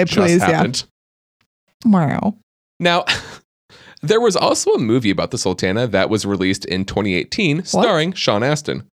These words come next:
Speaker 1: called Remember the Sultana.
Speaker 2: Hi, Sean
Speaker 1: Or was it
Speaker 2: Astin.
Speaker 1: Remembering the Sultana? It's one of those.
Speaker 2: Ian.
Speaker 1: I wrote Remember the Sultana, but I feel like when I looked at it, it was Remembering the Sultana.
Speaker 2: Probably Remembering. Ian, do you know where Sean Astin is from?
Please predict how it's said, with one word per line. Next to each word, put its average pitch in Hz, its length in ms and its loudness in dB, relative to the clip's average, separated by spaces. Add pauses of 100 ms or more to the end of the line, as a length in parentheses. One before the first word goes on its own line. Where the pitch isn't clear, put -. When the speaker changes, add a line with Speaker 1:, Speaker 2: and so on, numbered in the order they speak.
(420)
Speaker 1:
called 156 320 0 (220)
Remember 107 300 2
the - 100 -4
Sultana. 135 500 -2 (220)
Speaker 2:
Hi, 285 120 2
Sean 330 220 2
Speaker 1:
Or 285 120 4
was 170 120 0
it 262 40 4
Speaker 2:
Astin. 254 100 4
Speaker 1:
Remembering 101 400 0
the 85 80 -4
Sultana? 85 500 -4 (800)
It's - 160 -2
one 120 120 2
of 104 60 0
those. 80 340 -2 (480)
Speaker 2:
Ian. 294 340 4
Speaker 1:
I 175 400 0
wrote 220 220 2
Remember 175 320 2
the 160 120 0
Sultana, 143 400 2
but 120 120 0
I 117 60 4
feel 160 180 0
like 196 120 -2
when 175 120 0
I 127 40 4
looked 101 240 0
at 139 100 0
it, 147 140 0
it 110 80 2
was 104 160 0
Remembering 87 500 -2
the 78 80 -6
Sultana. 73 480 -6 (160)
Speaker 2:
Probably 196 360 4
Remembering. 170 540 4
Ian, 277 180 4
do 269 120 0
you 311 80 4
know 302 360 4 (100)
where 220 160 4
Sean 190 280 2
Astin 170 340 2
is 170 140 0
from? 175 260 0